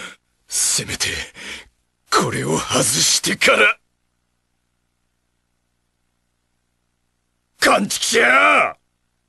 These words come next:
天下が欲しいぞ！頼りにならなさそうな顔だな、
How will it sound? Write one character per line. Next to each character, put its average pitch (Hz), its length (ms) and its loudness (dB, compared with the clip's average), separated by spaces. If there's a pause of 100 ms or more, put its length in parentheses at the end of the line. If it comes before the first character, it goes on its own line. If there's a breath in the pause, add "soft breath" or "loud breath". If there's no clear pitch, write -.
(140)
天 269 380 2
下 - 160 4
が 240 400 2 (480 loud breath)
欲 269 180 6
し - 140 -2
い 349 200 6
ぞ！ 294 600 4 (3500)
頼 190 360 4
り 180 120 4
に 175 140 2
な 170 160 4
ら 196 100 6
な 196 140 6
さ 196 160 4
そ 190 240 4
う - 20 4
な 175 120 4
顔 160 220 2
だ 170 120 6
な、 175 500 4